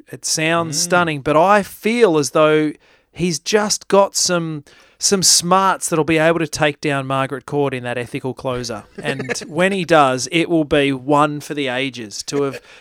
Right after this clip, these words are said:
Speaker 1: come through all of those incredible matchups. So
Speaker 2: gay marriage, it's not a joke. <laughs> A-, and I think you, you really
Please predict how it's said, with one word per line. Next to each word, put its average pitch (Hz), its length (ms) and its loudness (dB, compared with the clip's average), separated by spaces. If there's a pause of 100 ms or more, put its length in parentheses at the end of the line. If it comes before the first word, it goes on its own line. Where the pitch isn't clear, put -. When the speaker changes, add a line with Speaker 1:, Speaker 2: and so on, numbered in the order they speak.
Speaker 1:
come 190 360 2
through 180 340 4
all 180 400 8
of 143 180 0
those 127 300 -4
incredible 131 500 -4
matchups. 131 520 -8
So 123 320 -8 (240)
Speaker 2:
gay 165 240 6
marriage, 147 600 4
it's - 180 -8
not 208 180 2
a 240 80 2
joke. 160 800 4
<laughs> - 20 -2 (460)
A-, 143 120 -4
and 170 160 2
I 185 100 4
think 240 380 -10
you, 185 280 -8
you 190 260 -10
really 202 720 -2